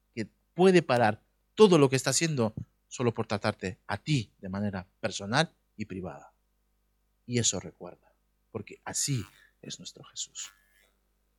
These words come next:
Porque la salvación es personal. Porque mi encuentro con Cristo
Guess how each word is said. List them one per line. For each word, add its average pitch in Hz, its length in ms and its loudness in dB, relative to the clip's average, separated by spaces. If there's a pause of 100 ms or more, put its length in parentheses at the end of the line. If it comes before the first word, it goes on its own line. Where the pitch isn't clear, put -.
(560)
Porque 104 260 -10
la 98 160 -4
salvación 110 560 -10
es - 120 -16
personal. 87 560 -14 (1400)
Porque 101 440 -8 (400)
mi 123 160 -2
encuentro 117 480 0
con 110 160 -2
Cristo 113 500 -10